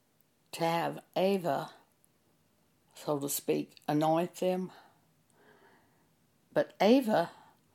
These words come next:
got sick at her stomach and had to leave the room, and the other people in the congregation were praying for the pastor and elder and the business they were starting. Within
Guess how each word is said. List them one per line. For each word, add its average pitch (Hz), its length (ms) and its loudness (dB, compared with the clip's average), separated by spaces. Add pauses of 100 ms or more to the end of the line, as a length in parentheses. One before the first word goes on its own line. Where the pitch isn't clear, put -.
(260)
got 185 300 -4 (160)
sick - 340 2
at 185 80 2
her 139 100 0
stomach 180 580 2
and 143 120 -8
had 165 240 -2
to 156 80 -6
leave 240 360 0
the 135 100 -4
room, 123 420 -2 (800)
and 160 160 0
the 143 220 -4
other 240 280 6
people 180 400 -4
in 151 140 -2
the 143 80 -8
congregation 156 1040 -2 (500)
were 147 280 4
praying 185 520 2
for 196 220 0
the 190 80 0
pastor 175 640 -4
and 151 460 -8 (160)
elder 165 580 0
and 151 180 -6
the 151 60 -6
business 156 640 -2
they 135 160 -4
were 147 140 -8
starting. 143 580 -4 (2000)
Within 220 840 4